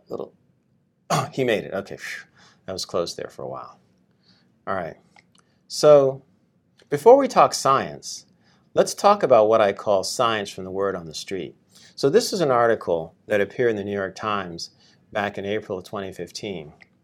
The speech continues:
It was the story of this woman who has a startup company, and her investors tell her that they want a new financial plan on their de-, on,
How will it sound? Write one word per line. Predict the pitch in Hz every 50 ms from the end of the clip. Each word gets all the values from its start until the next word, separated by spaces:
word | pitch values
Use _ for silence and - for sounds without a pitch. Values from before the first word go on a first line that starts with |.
| _ _
It | - 131
was | 123 120 110
the | 113
story | 107 - - - 170 185 180 170 156 127
of | 110 107 101
this | 101 98 -
woman | - 117 117 113 104 95 92 92
who | 90 101 104 101
has | 95 101 104 104 104 101 98 98
a | 87
startup | - - 120 117 120 113 98 92
company, | - - 87 80 _ 80 80 78 78 _ _ _ _ _ _ _ _ _ _ _ - - - _ _ _
and | - 123 131 131
her | 139 135
investors | 127 127 123 156 175 208 202 - - 139 127 -
tell | - - 135 131 120
her | 110 104 98 98
that | 90 92 101 101 - -
they | 113 113 113
want | 113 117 123 135 131 120 110 101 - _
a | - 110
new | 110 113 131 143 143 139
financial | 139 113 110 110 107 110 113 110 - 110 98
plan | - - 101 92 92
on | 95 92 92
their | 90 90
de-, | 87 101 98 92 -
on, | 104 101 101 98